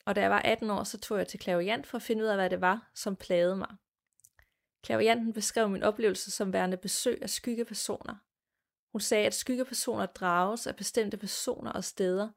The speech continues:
og mange mener, det er folk, som er døde, men som ikke kan komme videre, og det er ofte folk, der er døde via selvmord. Hun mente, jeg ville tiltrække dem hele livet, da jeg var særlig sensitiv.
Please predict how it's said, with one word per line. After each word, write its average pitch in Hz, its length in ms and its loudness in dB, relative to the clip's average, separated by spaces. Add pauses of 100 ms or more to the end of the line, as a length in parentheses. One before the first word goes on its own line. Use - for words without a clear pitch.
(400)
og 196 100 -4
mange 196 260 0
mener, 233 300 2
det 185 100 0
er 196 40 -4
folk, - 280 0
som 202 180 -4
er 185 40 0
døde, 196 500 0 (160)
men 202 160 -2
som - 180 -4
ikke - 140 -4
kan - 120 -14
komme 196 260 -2
videre, 214 380 -2 (640)
og 190 120 2
det 202 60 0
er - 80 0
ofte 208 240 -2
folk, - 300 -4
der 208 60 -2
er 190 40 -2
døde 196 280 -4
via 190 160 -2
selvmord. 254 560 0 (1000)
Hun 220 140 -4
mente, 226 260 2
jeg 208 140 4
ville 185 140 -2
tiltrække 208 580 -2
dem 190 180 -2
hele 226 320 2
livet, 220 360 -2
da 175 120 4
jeg 175 140 2
var 185 80 0
særlig 190 380 0
sensitiv. - 560 -4